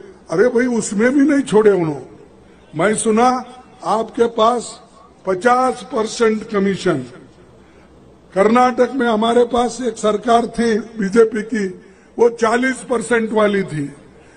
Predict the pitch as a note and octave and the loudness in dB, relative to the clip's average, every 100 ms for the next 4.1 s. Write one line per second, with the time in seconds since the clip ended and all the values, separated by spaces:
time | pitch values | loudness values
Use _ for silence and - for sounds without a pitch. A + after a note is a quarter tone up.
0 | - - A3 B3+ B3+ B3 C#4+ C#4 C#4 C4 | -18 -2 2 2 0 0 0 0 -4 -6
1 | - B3+ A3+ F3+ G#3+ - C#3+ C3 - - | -2 -2 -2 -8 -8 -10 -12 -12 -20 -20
2 | - - - - - - - A#3+ - C4 | -20 -20 -20 -20 -20 -10 -4 -2 0 2
3 | B3 B3 A#3 - A#3 G3+ A3+ A3 - F#3 | 2 2 0 -2 -2 2 2 0 -4 -6
4 | D3+ | -8